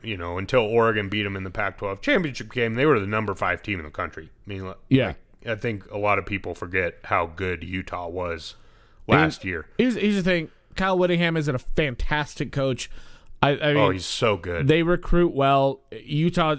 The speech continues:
Speaker 2: I, Utah's still just gonna be a better team, and Arizona's a fucking shit show. So,
Speaker 1: Yeah.
Speaker 2: I have Utah.
Speaker 1: Yeah,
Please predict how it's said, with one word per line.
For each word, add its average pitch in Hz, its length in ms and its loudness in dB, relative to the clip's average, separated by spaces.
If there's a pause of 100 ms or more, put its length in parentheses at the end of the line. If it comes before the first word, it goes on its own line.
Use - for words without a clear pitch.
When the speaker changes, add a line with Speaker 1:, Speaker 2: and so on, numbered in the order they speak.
Speaker 2:
I, 139 200 -4
Utah's 170 500 2
still 170 240 0
just 135 180 -4
gonna 143 140 2
be 131 100 0
a 120 80 0
better 120 460 -2
team, 123 220 -4
and 127 60 -6
Arizona's 151 460 0
a 92 80 -10 (240)
fucking 123 280 -2
shit 107 280 -4
show. 85 240 -2
So, 90 380 -2 (560)
Speaker 1:
Yeah. 90 220 0 (1600)
Speaker 2:
I 123 140 2
have 117 120 0
Utah. 107 360 -2 (580)
Speaker 1:
Yeah, 104 240 4